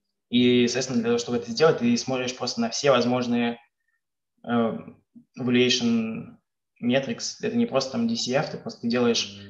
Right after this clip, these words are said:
абсолютно всё, что можешь. Э, такие интересные модели, как implied wac модели, э, которые очень часто нравятся клиентам.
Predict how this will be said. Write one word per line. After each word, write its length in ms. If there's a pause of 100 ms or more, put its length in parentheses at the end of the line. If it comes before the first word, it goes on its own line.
абсолютно 380
всё, 120
что 140
можешь. 560
Э, 400
такие 200
интересные 340
модели, 240
как 180
implied 380
wac 220
модели, 540 (440)
э, 500
которые 480
очень 220
часто 240
нравятся 280
клиентам. 600